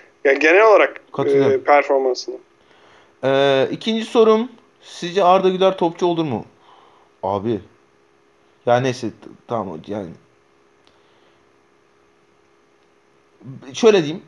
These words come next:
Speaker 2: yani bu sadece Türkiye'de değil, Türkiye'de değil, sadece Türkiye'de değil. Çünkü işte, ya Türkiye'de o yaşında çok acayip topçular oynadı işte, Emre Belözoğlu falan örnektir. Sadece Türkiye'de değil, yani tüm dünyada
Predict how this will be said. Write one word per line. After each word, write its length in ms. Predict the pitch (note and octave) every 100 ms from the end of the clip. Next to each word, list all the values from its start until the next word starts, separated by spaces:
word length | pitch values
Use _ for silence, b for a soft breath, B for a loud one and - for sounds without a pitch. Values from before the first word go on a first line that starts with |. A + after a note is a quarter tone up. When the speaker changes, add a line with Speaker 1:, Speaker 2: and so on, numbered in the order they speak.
| _ -
Speaker 2:
yani 300 | A#2+ C3 C#3
bu 100 | E3
sadece 320 | E3 G3 F#3+
Türkiye'de 800 | - F3+ - F3 E3+ F3 E3+ - C#3
değil, 280 | D3 C#3+ - _ _
Türkiye'de 380 | - D3+ C3 A2
değil, 160 | A2 A2+ - _
sadece 240 | - C3 B2
Türkiye'de 340 | - B2 G#2+
değil. 140 | G#2 G#2+
Çünkü 280 | - C3 B2
işte, 340 | G2+ - A2+ - _ _ _ _ _
ya 140 | G2+ A2
Türkiye'de 420 | C3+ D#3 D#3+ D3+
o 100 | C#3
yaşında 320 | C3+ D3 C3+
çok 200 | C#3 G2+
acayip 260 | C3 C3 C#3
topçular 300 | C3 - B2+
oynadı 180 | B2 A2+
işte, 180 | -
Emre 240 | A2 A#2+ A#2
Belözoğlu 340 | G#2+ A2 G#2+
falan 200 | G#2+ G#2 G2 - A2
örnektir. 440 | A2 A2 - - _ b b b b b b _ -
Sadece 260 | F3 F3+
Türkiye'de 440 | F#3 F3 F3+ E3+ D#3
değil, 140 | E3 B2+
yani 280 | C#3 B2+ B2 - -
tüm 340 | G3 G3 F3+ - _ _ - B2+
dünyada 580 | D3 D3 C#3 B2+ B2+